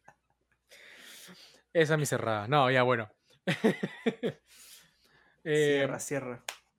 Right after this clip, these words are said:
Speaker 1: así que nada, chicos, muchas gracias por escucharnos. Siéntanse libres de poder compartir esto. Muéstrale a la gente que quieran, muéstrale a la gente que tampoco quieran. Quizás ellos van a poder <laughs> apreciarlo más,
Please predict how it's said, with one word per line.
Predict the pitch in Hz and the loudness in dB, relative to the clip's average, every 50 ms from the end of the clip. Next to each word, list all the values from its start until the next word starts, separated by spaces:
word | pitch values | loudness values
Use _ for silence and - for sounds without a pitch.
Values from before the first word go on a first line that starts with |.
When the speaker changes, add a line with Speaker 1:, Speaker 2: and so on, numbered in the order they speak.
| _ _ _ _ _ - | _ _ _ _ _ -8
Speaker 1:
así | - 127 - - 160 | -8 -6 -4 -4 -2
que | 156 160 | -2 0
nada, | 160 165 160 151 139 131 | 2 2 4 4 2 2
chicos, | - - 127 113 127 117 113 - | 0 -4 -4 -2 -4 -4 -4 -6
muchas | 131 135 143 - 160 143 | -8 -6 -2 0 2 4
gracias | 147 165 165 - 175 175 170 151 - | 4 4 4 4 4 2 2 0 -2
por | - 139 135 | -4 -2 -2
escucharnos. | 123 - - 135 - - 170 185 185 185 190 196 196 180 - - _ _ _ _ _ _ _ | -2 -4 -6 -4 2 4 4 4 4 2 0 0 -2 -4 -8 -18 _ _ _ _ _ _ _
Siéntanse | - - - 175 180 175 165 160 | -10 -4 -2 0 2 2 2 4
libres | 165 170 170 175 160 | 4 4 4 4 4
de | 160 | 2
poder | - - 143 139 143 147 151 147 | 0 0 0 2 2 2 2 0
compartir | 175 160 135 - 135 127 - 170 175 185 | -2 -2 2 2 2 2 4 4 4 4
esto. | 196 185 - - 233 233 262 285 - _ _ _ _ _ _ _ _ _ _ _ _ _ - | 4 2 2 0 0 0 0 -2 -6 _ _ _ _ _ _ _ _ _ _ _ _ _ -8
Muéstrale | - 151 165 165 - 185 175 160 | -4 -2 -2 0 2 2 2 4
a | |
la | 143 135 | 2 2
gente | - 151 156 151 156 | 0 0 -2 -2 -4
que | 135 120 | -4 -4
quieran, | - 160 160 165 165 165 170 170 170 170 175 _ _ _ _ _ _ _ _ - | -2 0 2 2 2 2 0 -2 -6 -10 -12 _ _ _ _ _ _ _ _ -14
muéstrale | - 135 139 151 147 - 165 147 | -10 -6 -4 -4 -2 0 0 -2
a | |
la | 135 | 0
gente | 123 139 139 143 | -2 -4 -4 -4
que | 127 120 | -4 -4
tampoco | 123 120 143 185 185 165 | -2 0 2 2 2 2
quieran. | - 180 175 170 170 185 208 240 - _ _ _ | 2 2 4 4 2 0 -2 -8 -12 _ _ _
Quizás | - 139 117 135 127 139 | -10 -6 -4 -2 -2 0
ellos | 135 143 135 | 0 0 0
van | 139 139 135 | -2 -2 -2
a | 135 139 131 _ _ | -2 -4 -4 _ _
poder | - 139 127 123 123 127 131 - - | -4 -2 0 2 2 0 -2 -4 -6
<laughs> | - 139 - - - - 180 - | -8 -8 -8 -10 -18 -16 -10 -8
apreciarlo | 147 127 - 131 - 147 131 127 131 | -6 -2 -2 0 2 2 0 0 0
más, | 131 131 131 165 269 - - | 0 0 0 0 -2 -4 -10